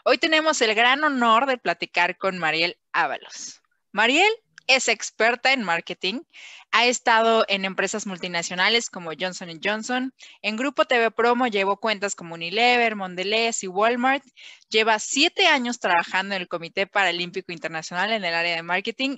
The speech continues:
y también fue brand manager. Pero sobre todo, Mariel es embajadora de corazón de todo lo que hace el movimiento paralímpico. Muchísimas gracias, Mariel, por regalarnos este tiempo para despertar la curiosidad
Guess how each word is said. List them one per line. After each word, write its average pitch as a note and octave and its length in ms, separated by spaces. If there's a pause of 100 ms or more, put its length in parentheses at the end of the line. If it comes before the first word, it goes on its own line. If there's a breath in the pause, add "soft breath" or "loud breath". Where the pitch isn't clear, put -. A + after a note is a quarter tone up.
y C#4+ 220
también F3 420
fue E3+ 220
brand E3+ 340
manager. G#2+ 320 (1040 soft breath)
Pero A#3+ 160
sobre B3 280
todo, D#4+ 280 (240)
Mariel G#3+ 500
es B3 180
embajadora A3+ 800
de B3 100
corazón G3+ 560
de G#3+ 120
todo A#3+ 360
lo A#3 160
que F3+ 160
hace F#3 240
el F#3+ 80
movimiento E3 540
paralímpico. D3 760 (280)
Muchísimas C#4 600
gracias, G#3+ 360
Mariel, G#3+ 380
por - 160
regalarnos F3+ 600
este G3 220
tiempo A#3+ 520
para G3+ 240
despertar F#3 580
la G#3 160
curiosidad F#3+ 720